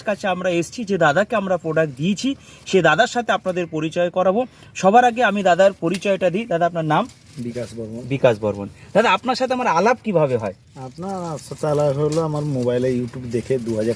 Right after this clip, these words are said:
Speaker 2: তেইশ সালের একটা ভিডিও দেখছিলাম।
Speaker 1: আচ্ছা।
Speaker 2: ওইখান থেকে আলাপ করে ফোন নাম্বার নিয়ে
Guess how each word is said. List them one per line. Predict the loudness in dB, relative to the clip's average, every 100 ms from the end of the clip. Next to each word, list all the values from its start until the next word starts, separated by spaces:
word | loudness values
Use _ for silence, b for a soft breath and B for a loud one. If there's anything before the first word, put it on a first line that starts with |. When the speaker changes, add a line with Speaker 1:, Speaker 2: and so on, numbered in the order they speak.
| -2
Speaker 2:
তেইশ | -4
সালের | -2 -4 -2
একটা | -2 -4
ভিডিও | -4 -4 -4
দেখছিলাম। | -4 -8 -4 -2 0
Speaker 1:
আচ্ছা। | -4 -4 -4 -2
Speaker 2:
ওইখান | -2 -4 -2 -2
থেকে | -2 -2
আলাপ | 0 -2 -4
করে | -6
ফোন | -6 -4
নাম্বার | -4 -2 -2 -4 -6
নিয়ে | -4 -2 0